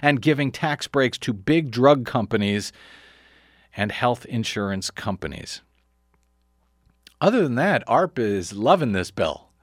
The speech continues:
along with the A M A and the A H A and all the rest. Uh, <laughs> although no one believes the current healthcare system is perfect, Arp writes, "This harmful,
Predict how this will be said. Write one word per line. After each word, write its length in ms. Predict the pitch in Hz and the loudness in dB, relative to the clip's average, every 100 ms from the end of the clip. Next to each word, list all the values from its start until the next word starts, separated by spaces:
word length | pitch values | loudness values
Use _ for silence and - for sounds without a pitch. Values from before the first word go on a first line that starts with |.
| _ - - _ _ _ _ | _ -20 -20 _ _ _ _
along 300 | 117 120 110 | 0 2 2
with 120 | 104 98 | 0 -2
the 160 | 101 | 2
A 180 | 101 101 | 2 4
M 200 | 95 95 | 2 2
A 280 | 92 80 80 | 0 -2 -4
and 160 | 95 | -2
the 140 | 104 104 | 0 0
A 340 | 107 104 98 | 0 0 -2
H 280 | 101 90 - | -2 -2 2
A 260 | 92 80 87 | 2 2 0
and 160 | 87 | 0
all 160 | 90 85 | 0 0
the 140 | - | -4
rest. 440 | 85 - - - - - - - - | -2 -2 -2 -8 -10 -20 -20 -18 0
Uh, 340 | 113 113 107 101 - - | 4 6 6 6 2 -4
<laughs> 600 | 160 - - - - - | -4 -6 -18 -20 -10 2
although 200 | 135 147 | 4 6
no 160 | 170 | 6
one 120 | 185 156 | 6 6
believes 300 | 151 175 131 | 6 4 2
the 80 | |
current 300 | - 170 160 | 0 2 2
healthcare 500 | 113 175 170 - 165 | 2 0 0 0 0
system 380 | - 165 - 151 | 2 -4 -2 -4
is 160 | 127 107 | -4 -4
perfect, 640 | - 254 240 233 - - - - - - | 0 2 4 2 2 -8 -16 -20 -14 -2
Arp 260 | 202 - | -2 2
writes, 440 | 170 180 175 - - - - | 4 4 4 0 -10 -20 -12
"This 380 | 120 147 180 - | 2 4 4 2
harmful, 800 | - 185 208 196 - 135 92 - | -2 2 4 2 2 0 0 -4